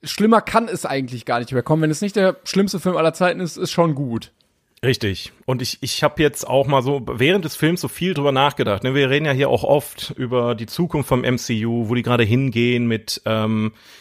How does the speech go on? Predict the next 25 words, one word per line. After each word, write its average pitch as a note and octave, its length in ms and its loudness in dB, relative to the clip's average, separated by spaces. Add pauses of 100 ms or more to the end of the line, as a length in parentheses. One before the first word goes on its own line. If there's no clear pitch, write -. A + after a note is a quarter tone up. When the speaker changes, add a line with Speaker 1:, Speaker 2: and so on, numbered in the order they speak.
(240)
Speaker 2:
die, A2+ 220 0
dieser A2 200 0
ganzen A2 420 0
Kang A#2+ 220 0
the A2+ 60 2
Conqueror A#2+ 440 2
Multiversumsgeschichte A#2+ 1200 0
und A2 140 -4
so A#2 140 -2
weiter. A2 380 0 (320)
Und - 140 -2
ich B2 140 0
glaube, D#3 260 6
der C3 100 4
schlauste D#3+ 540 2
Weg, D3+ 320 0
den C#3+ 140 0
das A#2+ 140 -2
M C#3+ 180 0
C D3 200 -2
U C3 60 4
jetzt A#2+ 160 2
gehen A#2 240 2
kann, A2 220 2
ist - 400 -4